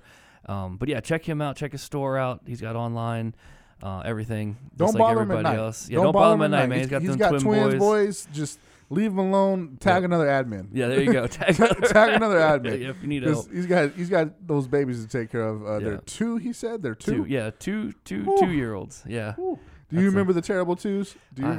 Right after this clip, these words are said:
Speaker 2: like,
Speaker 1: do.
Speaker 2: with
Speaker 1: Well,
Speaker 2: your
Speaker 1: I,
Speaker 2: kids?
Speaker 1: I still have a three-year-old. So
Speaker 2: Yeah, so
Speaker 1: she's
Speaker 2: you
Speaker 1: at
Speaker 2: just
Speaker 1: the,
Speaker 2: came out of it.
Speaker 1: they're not terrific threes, let
Speaker 2: Yeah,
Speaker 1: me tell
Speaker 2: they're,
Speaker 1: you. <laughs>
Speaker 2: they're
Speaker 1: Yeah. There's no Terrible Twos,
Speaker 2: Yeah.
Speaker 1: terrific threes. It's just terrible till they hit four.
Speaker 2: Yeah, it's
Speaker 1: So
Speaker 2: just, just, they just right into four. <laughs> Just
Speaker 1: Yeah,
Speaker 2: that's how it goes.
Speaker 1: exactly.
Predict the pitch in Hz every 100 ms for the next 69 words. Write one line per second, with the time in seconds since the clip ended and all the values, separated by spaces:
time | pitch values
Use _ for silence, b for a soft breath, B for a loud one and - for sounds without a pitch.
0 | - 120 147 143 151 160 185 220 254 -
1 | 277 185 - - 226 110 101 104 151 139
2 | 117 120 - 139 143 165 170 143 143 143
3 | 143 131 104 143 196 226 - 202 170 147
4 | 185 170 117 131 131 120 - 131 135 123
5 | 247 - - 196 - - - - - -
6 | 156 180 175 165 160 151 151 151 139 113
7 | 98 123 - 139 117 127 - 131 123 b
8 | b b b - 143 127 120 120 113 117
9 | - 107 92 170 135 104 90 - 131 135
10 | 107 107 - 123 - _ - - - B
11 | B - 127 120 131 101 117 135 131 123
12 | - 101 85 - 180 156 - 202 214 180
13 | 135 143 156 143 139 135 - -